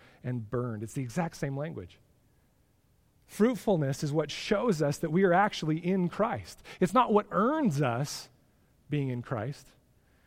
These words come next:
It's what shows us. How do we get to one or the other? It's purely by the gracious work of God. Let's take a look at that middle section of twenty-seven, verses seven through nine.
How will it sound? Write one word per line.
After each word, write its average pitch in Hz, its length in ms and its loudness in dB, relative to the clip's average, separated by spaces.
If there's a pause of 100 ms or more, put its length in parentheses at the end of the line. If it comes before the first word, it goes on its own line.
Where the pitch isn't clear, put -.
It's 170 160 -4
what 202 160 0
shows 254 520 -4
us. 107 520 -8 (2250)
How 208 220 4
do 233 60 8
we 202 100 4
get 185 380 2
to 185 100 0
one 190 340 2
or 175 220 0
the 160 180 4
other? 240 240 2
It's 175 320 -4
purely 226 460 -2
by 170 220 0
the 160 100 0
gracious 165 580 -2
work 170 420 -4
of 151 220 -4
God. 127 400 0 (1300)
Let's 151 160 -2
take 165 160 0
a 165 40 2
look 160 200 2
at 147 80 0
that 156 180 0
middle 185 220 4
section 139 400 -2
of 127 80 -8
twenty-seven, 127 640 -4
verses 143 280 -4
seven 147 300 -2
through 175 160 -4
nine. 123 380 -2